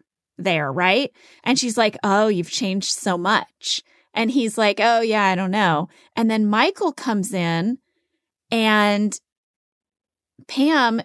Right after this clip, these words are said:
tries to give Jim a little, like, look, a little bit like, "Oh my gosh."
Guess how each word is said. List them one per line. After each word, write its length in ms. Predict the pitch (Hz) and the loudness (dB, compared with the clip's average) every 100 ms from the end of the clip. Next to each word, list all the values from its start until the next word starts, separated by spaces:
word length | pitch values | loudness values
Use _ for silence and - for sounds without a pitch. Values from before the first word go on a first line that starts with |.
| - | -8
tries 420 | - 240 247 - | -2 0 0 -2
to 80 | 247 | -4
give 280 | 233 208 - | -4 -4 -4
Jim 560 | 226 294 415 226 220 - | -2 0 0 0 -2 -2
a 80 | 247 | -2
little, 460 | 226 226 233 240 - | 0 0 2 0 0
like, 280 | 220 214 214 | 0 -2 -2
look, 420 | 190 190 277 - - - | -8 -2 0 0 -4 -2
a 40 | |
little 180 | 233 220 | 0 0
bit 140 | 220 | 0
like, 200 | - 196 - | -2 -2 -4
"Oh 120 | - | -8
my 160 | - - - | -8 -12 -10
gosh." 500 | - - - - | -10 -10 -12 -12